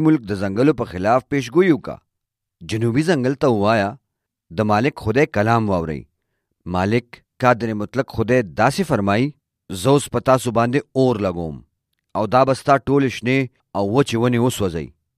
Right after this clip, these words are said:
دا د اور لمبې به مړې نه شي او د جنوب نه د شمال پورې ټول مخونه به د دې په لمبو وسوځي. هر یو به یې وګوري چې ما مالک خدای دا اور لګولی دی، دا به مړ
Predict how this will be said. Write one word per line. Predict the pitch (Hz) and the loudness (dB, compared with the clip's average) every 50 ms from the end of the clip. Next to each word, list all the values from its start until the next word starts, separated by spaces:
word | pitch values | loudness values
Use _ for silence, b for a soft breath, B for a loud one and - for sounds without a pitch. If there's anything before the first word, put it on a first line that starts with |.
| _ _ _ _ _ _ - - | _ _ _ _ _ _ -4 0
دا | 120 135 156 147 131 | 2 4 4 4 4
د | 131 127 | 4 4
اور | 143 147 135 127 | 4 4 2 0
لمبې | 117 107 104 120 143 147 | -2 -2 -2 -2 0 0
به | 131 110 92 | 0 -2 -4
مړې | 82 78 76 87 120 135 123 101 107 | -4 -6 -6 -4 -2 -2 -2 -2 -2
نه | 127 - | -4 -4
شي | - 190 101 - _ _ _ _ _ _ _ _ _ _ _ _ _ _ - 113 | -4 -6 -6 -8 _ _ _ _ _ _ _ _ _ _ _ _ _ _ -2 0
او | 123 127 117 | 0 2 0
د | 120 110 92 | -2 -4 -4
جنوب | 110 117 139 156 160 151 | -4 -2 -2 -2 -2 -2
نه | 151 147 139 135 - _ _ _ _ - | -2 -2 -2 -6 -10 _ _ _ _ -12
د | - 101 - | -12 -8 -6
شمال | 113 120 143 165 143 107 - | -4 -2 0 0 0 -2 -4
پورې | 82 82 76 71 60 - _ _ _ _ _ _ _ - | -6 -10 -10 -10 -12 -16 _ _ _ _ _ _ _ 2
ټول | 151 165 185 180 147 127 | 4 4 4 4 2 0
مخونه | 110 92 127 127 143 139 143 | -2 -4 -4 -4 -2 -2 0
به | 151 131 107 | -2 0 -2
د | 107 95 90 | -4 -2 -2
دې | 139 160 147 - | -2 -2 -2 -2
په | 127 110 104 | -2 -2 -2
لمبو | 95 98 90 101 127 147 - - | -4 -4 -4 -4 -6 -4 -4 -6
وسوځي. | - - - 107 98 76 69 60 _ _ _ _ _ _ _ _ _ _ _ _ _ _ _ _ _ - | -6 -4 -6 -6 -8 -8 -12 -18 _ _ _ _ _ _ _ _ _ _ _ _ _ _ _ _ _ -6
هر | - 214 214 151 117 135 | -2 -2 0 2 4 6
یو | 175 175 143 | 6 6 6
به | 131 123 | 4 0
یې | 117 113 107 | 0 -2 -4
وګوري | 90 90 92 90 78 69 64 _ _ _ _ _ _ _ _ | -6 -8 -10 -10 -10 -12 -16 _ _ _ _ _ _ _ _
چې | - 85 85 87 104 | -10 -8 -6 -2 -2
ما | 120 131 143 143 - _ _ _ _ _ - 85 95 | -2 -2 -2 -6 -10 _ _ _ _ _ -10 -6 -4
مالک | 98 110 143 175 - - - | -2 -2 -2 -4 -4 -8 -12
خدای | - 98 92 143 151 131 120 | -10 -2 0 2 2 2 2
دا | 113 107 104 | 0 0 0
اور | 110 110 95 98 | -2 -2 -4 -6
لګولی | 92 85 85 90 85 80 78 67 | -8 -8 -8 -8 -8 -8 -10 -10
دی، | 65 60 - _ _ _ _ _ _ _ - | -14 -16 -18 _ _ _ _ _ _ _ -8
دا | 78 120 127 147 | 0 2 2 2
به | 139 113 90 | 2 0 -4
مړ | 85 98 131 | -4 -6 -6